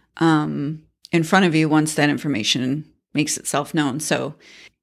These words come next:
if this resonates, please check into lisa mcfarland dot com and leave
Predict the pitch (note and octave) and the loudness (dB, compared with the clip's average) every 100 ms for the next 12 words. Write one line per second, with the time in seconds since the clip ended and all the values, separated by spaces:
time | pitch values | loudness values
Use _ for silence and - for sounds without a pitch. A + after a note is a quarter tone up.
0 | _ _ _ _ _ _ - A3+ A#3 A#3 | _ _ _ _ _ _ 0 0 2 0
1 | - E3+ E3 E3+ D3+ D3+ - - - _ | 4 2 4 2 2 0 -2 -6 -8 _
2 | _ _ - A3+ B3 G#3+ F3 E3+ - F#3 | _ _ -6 2 4 4 2 0 -2 0
3 | E3+ D#3 D#3 D#3+ - F3 F3+ E3 D#3+ D#3+ | 0 0 -2 -2 -2 -2 0 0 2 4
4 | E3 F3+ F#3 - F#3+ F#3+ G3 F#3+ D3 C3 | 2 0 -4 -2 2 2 0 -2 0 -2
5 | G3+ A3+ _ - - - _ _ F3+ F#3 | -6 -8 _ -20 -20 -20 _ _ 2 4
6 | F3+ F3+ F#3 F3+ F3+ - | 6 6 4 4 0 -8